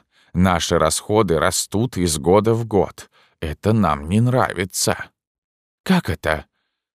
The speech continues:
До семьдесят девятого года они не превышали тридцати шести тысяч ливров.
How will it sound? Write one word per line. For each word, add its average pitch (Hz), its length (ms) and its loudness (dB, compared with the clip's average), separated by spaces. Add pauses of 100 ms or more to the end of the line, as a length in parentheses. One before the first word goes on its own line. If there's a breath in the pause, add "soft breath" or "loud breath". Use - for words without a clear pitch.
(120)
До 90 200 2
семьдесят 95 680 0
девятого 95 560 2
года 92 380 4
они 92 240 2
не 95 120 4
превышали 90 680 2
тридцати 90 600 -2
шести 92 400 -2
тысяч 92 480 -4
ливров. 113 560 -2